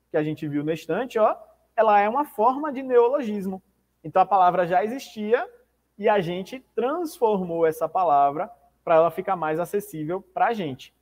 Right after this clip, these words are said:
Então, o neologismo, ele pode ser de duas formas. Ou a palavra, ela já existe e ela ganha um novo significado,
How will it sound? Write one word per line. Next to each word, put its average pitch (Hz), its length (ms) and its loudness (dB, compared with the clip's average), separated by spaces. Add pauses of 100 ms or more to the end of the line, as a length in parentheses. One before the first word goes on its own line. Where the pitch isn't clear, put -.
(160)
Então, 151 240 -4
o - 20 -6
neologismo, 185 800 -2 (480)
ele 165 200 0
pode 185 220 2
ser 190 120 -2
de 180 80 -8
duas 233 340 -2
formas. 117 560 -6 (200)
Ou 220 100 4
a 277 80 6
palavra, 151 640 2 (640)
ela 147 240 2
já 151 240 2
existe 170 640 -8 (340)
e 139 100 0
ela 170 180 6
ganha 196 340 -2
um 196 140 -4
novo 175 320 0
significado, 156 960 -2